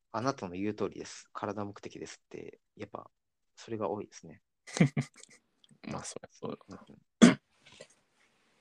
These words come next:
Speaker 2: まあ、それ以上言うことないもんな。
Speaker 1: はい。
Speaker 2: はい。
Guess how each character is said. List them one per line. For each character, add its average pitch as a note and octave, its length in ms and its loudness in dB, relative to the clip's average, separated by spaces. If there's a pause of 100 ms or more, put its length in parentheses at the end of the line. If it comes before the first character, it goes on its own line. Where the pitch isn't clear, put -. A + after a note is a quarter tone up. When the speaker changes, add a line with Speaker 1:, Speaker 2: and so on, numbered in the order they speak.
(3000)
Speaker 2:
ま - 60 -8
あ、 - 20 -8
そ - 100 -6
れ E2+ 80 2
以 F#2 40 4
上 - 100 -2
言 D#2+ 120 0
う - 20 0
こ - 120 0
と - 80 -6
な D#2 160 0
い G2 40 0
も - 100 -6
ん - 80 -16
な。 - 160 -16
Speaker 1:
は E2+ 100 -18
い。 - 100 -20 (520)
Speaker 2:
は - 80 -14
い。 - 140 -10